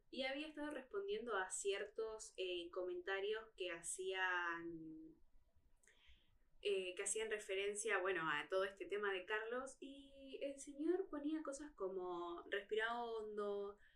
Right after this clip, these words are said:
como "tranquilo", como si hubiera tenido, digamos, el, la aprobación de subir,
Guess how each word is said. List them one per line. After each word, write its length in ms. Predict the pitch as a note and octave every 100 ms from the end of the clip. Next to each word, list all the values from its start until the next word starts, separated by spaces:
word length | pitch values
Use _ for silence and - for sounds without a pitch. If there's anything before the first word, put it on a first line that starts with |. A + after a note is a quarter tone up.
| - - -
como 220 | F#3+ F#3
"tranquilo", 1160 | F#3+ F#3+ F#3+ A#3 A#3 G#3+ G3+ G3 G3 G3 G3+ - - - _ -
como 260 | - E4 F4
si 180 | - D#4+
hubiera 320 | D#4 D#4+ D#4+
tenido, 340 | A3+ B3 C#4+
digamos, 440 | A#3 G#3+ B3+ B3+ G3
el, 500 | F3+ F3 E3+ E3 F#3+
la 240 | F3+ F3+
aprobación 760 | F3 F#3 F#3 F#3 - - A3+ C#4
de 100 | C4+
subir, 480 | - E3+ E3+ F#3+